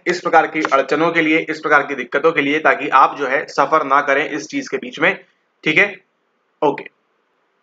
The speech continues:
तो वीडियो को स्टार्ट करते हैं और कहानी को ले चलते हैं। कब? कहानी को ले चलते हैं हम यहाँ पर अठारह जून के ऊपर,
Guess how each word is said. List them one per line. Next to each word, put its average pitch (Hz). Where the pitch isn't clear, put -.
तो 185
वीडियो 175
को 214
स्टार्ट 185
करते 190
हैं 185
और 196
कहानी 151
को 180
ले 170
चलते 165
हैं। 160
कब? 170
कहानी 135
को 160
ले 147
चलते 139
हैं 139
हम 139
यहाँ 127
पर 175
अठारह 135
जून 123
के -
ऊपर, 110